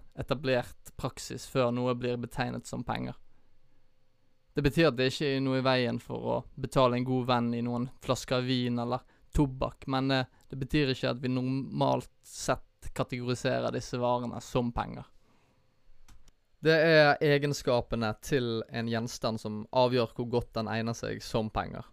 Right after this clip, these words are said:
For å fungere som penger er det særlig tre krav som må være oppfylt. Pengene må fungere som en, et byttemiddelet, to, et, eh, verdioppbevaringsmiddel, og tre,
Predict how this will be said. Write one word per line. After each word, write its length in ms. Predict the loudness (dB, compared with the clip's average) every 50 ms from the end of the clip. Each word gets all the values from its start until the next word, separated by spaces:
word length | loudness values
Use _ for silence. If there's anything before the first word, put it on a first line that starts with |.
| -20 -20 _ _ _ _ _ -6
For 220 | 0 4 6 6 6
å 60 | 4
fungere 360 | 4 2 2 2 2 2 2
som 160 | 0 -2 -2
penger 380 | 0 0 0 2 2 2 2 4
er 160 | 4 4 6 6
det 120 | 4 4 4 2
særlig 340 | 2 2 2 2 2 2 0 0
tre 240 | 0 0 2 2 0
krav 300 | 0 0 0 0 0 0 -6
som 160 | -8 -6 -6
må 80 | -4 -2
være 240 | -2 -2 -2 -2 -4
oppfylt. 480 | -6 -6 -8 -10 -10 -10 -12 _ -20 -20 _ _ _ _ _ _ _ -20 _ _ _ _ _ 0
Pengene 240 | 2 2 4 4 2
må 160 | 2 4 2 2
fungere 540 | 2 0 0 2 4 4 4 4 2 0 -2
som 440 | -2 -2 0 0 0 0 0 -4 -6 -10 -16 -10 -4
en, 300 | 0 2 2 2 0 -2 -10 -12 -20 -20 -20 -20 -20 -12 -8
et 160 | -6 -4 -2 -2
byttemiddelet, 600 | -4 -4 -4 -2 0 0 2 2 2 0 0 -4 _ _ _ -20 -20 -20 _ _ _ _ _ _ _ _ _ _ _ _ _ -2
to, 300 | 0 0 0 0 -4 -6 -12 -20 -20 _ _ _ _ _ _ _ _ -6
et, 260 | -4 -4 -4 -2 0 0
eh, 100 | 2 2
verdioppbevaringsmiddel, 1400 | 2 2 2 2 0 0 0 -2 -4 -4 -2 0 0 0 0 -2 -6 -4 -2 -2 -2 0 2 2 4 4 2 0 -6 -12 -20 _ -4
og 280 | 0 2 2 2 2 0 -4 _ _ -20 -20 -12
tre, 300 | -4 2 2 2 2 2